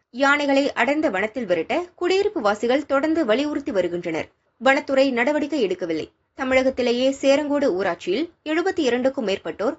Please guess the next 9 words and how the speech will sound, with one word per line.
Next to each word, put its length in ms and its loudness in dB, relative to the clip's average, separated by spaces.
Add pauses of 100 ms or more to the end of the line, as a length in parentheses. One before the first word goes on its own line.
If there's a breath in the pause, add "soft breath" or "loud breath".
(160 soft breath)
பல்வேறு 480 0
காலகட்டங்களில் 800 0
காட்டு 300 2
யானைகள் 360 0
தாக்கி 320 -4
பலியானதாக 760 0 (100)
குடியிருப்பு 400 0
வாசிகள் 460 0
குமுறுகின்றனர். 640 0